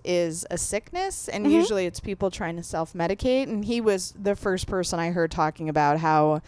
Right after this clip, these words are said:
Speaker 1: like, children who had grown up in Iraq or Syria had
Speaker 2: Yeah.
Speaker 1: experienced such early trauma as babies that they go on to become adults and they start self-medicating and, you know, whatever their drug of choice is, or if it's alcohol or something like that. But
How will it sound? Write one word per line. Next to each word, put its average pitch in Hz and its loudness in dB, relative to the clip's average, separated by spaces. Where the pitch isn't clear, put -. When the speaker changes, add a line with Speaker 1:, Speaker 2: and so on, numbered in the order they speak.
Speaker 1:
like, 180 -2
children 190 2
who 196 0
had 160 0
grown 165 0
up 147 0
in 143 -6
Iraq 170 0
or 165 -4
Syria 165 2
had 185 0
Speaker 2:
Yeah. 165 0
Speaker 1:
experienced 147 2
such 170 0
early 175 2
trauma 214 0
as 185 0
babies 233 0
that 175 6
they 220 6
go 214 8
on 285 4
to 220 -6
become 190 -2
adults 294 6
and 214 -2
they 196 2
start 185 2
self-medicating 190 0
and, 160 0
you 170 -2
know, 151 2
whatever 190 2
their 165 4
drug 165 0
of 160 -4
choice 175 0
is, 160 2
or 139 2
if 147 -4
it's - -8
alcohol 147 2
or 143 0
something 160 -6
like 143 -4
that. 156 0
But 156 0